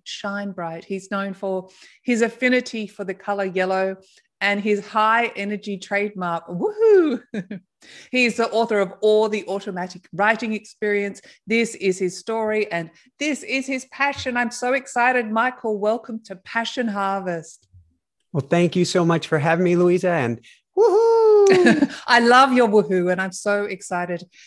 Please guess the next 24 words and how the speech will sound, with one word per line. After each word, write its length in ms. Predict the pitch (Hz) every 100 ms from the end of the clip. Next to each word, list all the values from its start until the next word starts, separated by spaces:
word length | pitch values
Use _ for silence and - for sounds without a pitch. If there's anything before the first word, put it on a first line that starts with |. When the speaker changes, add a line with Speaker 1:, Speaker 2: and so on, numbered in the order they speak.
| _
Speaker 1:
to 100 | -
dive 600 | 185 208 190 196 202 185
right 360 | 190 180 175 - -
in. 420 | 190 190 180 180 _ -
Um, 440 | 175 175 170 165 - - - - _ _ _ -
I 120 | 196
know 140 | 202 220
you're 360 | 208 185 180 _ _ _ _
an 160 | - 196 220
expert 640 | 214 - - - 180 170
at 200 | 170 202
this, 260 | 185 180 -
and 280 | 160 165
I've 160 | 170 160
seen 300 | - 185 190
some 200 | 185 180
of 120 | 170
your 160 | 165 160
shows 420 | - 170 165 160
of 120 | 156 -
what 240 | 185 190 -
you've 200 | 165 170
manifested, 920 | 165 165 175 - 165 - - 160 151
but 200 | - -